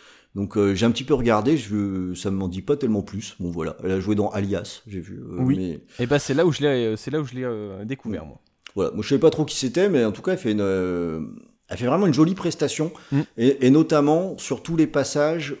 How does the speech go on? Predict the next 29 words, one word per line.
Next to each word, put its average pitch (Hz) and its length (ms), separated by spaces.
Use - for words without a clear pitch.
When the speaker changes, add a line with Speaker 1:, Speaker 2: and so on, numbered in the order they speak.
Speaker 1:
où, 151 560
euh, 104 600
il 101 60
y 104 80
a 98 80
plusieurs 143 420
niveaux 139 300
de 120 40
lecture 143 440
avec 110 280
un 110 60
même 123 220
jeu. 127 320
Je - 80
sais - 60
pas 113 100
si - 100
tu - 80
vois 113 140
ce - 60
que 147 100
Speaker 2:
Ouais, 120 80
Speaker 1:
je 113 60
veux 107 40
dire. 113 180
Speaker 2:
tout 123 80
à 117 60
fait. 107 160
Speaker 1:
Où 101 140